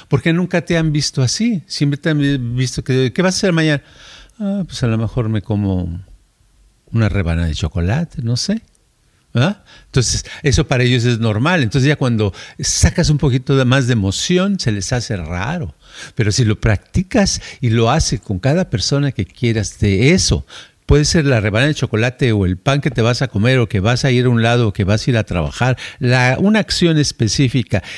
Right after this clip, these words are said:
y a todo mundo le proyectas y le dices, le hablas de eso con emoción,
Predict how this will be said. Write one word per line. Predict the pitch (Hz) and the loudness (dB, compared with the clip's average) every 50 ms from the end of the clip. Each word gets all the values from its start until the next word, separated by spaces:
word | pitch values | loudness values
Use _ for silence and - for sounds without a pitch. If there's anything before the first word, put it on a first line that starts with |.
| - - | -4 0
y | 120 113 | 2 2
a | 104 - | 2 0
todo | - - 156 160 156 156 | 0 2 2 4 4 2
mundo | 147 143 147 160 160 147 135 | 4 4 4 4 4 4 4
le | 117 110 98 | 2 2 0
proyectas | - - 120 107 107 107 95 101 123 131 127 - - - 131 117 - - | 0 0 2 2 2 2 2 0 0 0 0 -2 -2 -2 -2 0 0 0
y | 113 | 2
le | 95 95 98 90 | 2 2 2 0
dices, | 85 92 107 120 117 - - 127 117 101 | 0 0 0 0 0 0 0 0 0 2
le | 101 98 101 104 | 2 0 2 2
hablas | 113 123 127 131 123 117 107 95 90 | 2 2 2 2 2 2 2 0 0
de | 85 98 98 101 110 | 0 0 2 2 2
eso | 120 - - - 98 | 0 0 0 -2 -2
con | - 92 92 90 | 0 0 0 0
emoción, | 90 92 92 92 - - - 139 165 196 208 | 0 0 -2 -2 -4 -2 -2 0 0 0 -4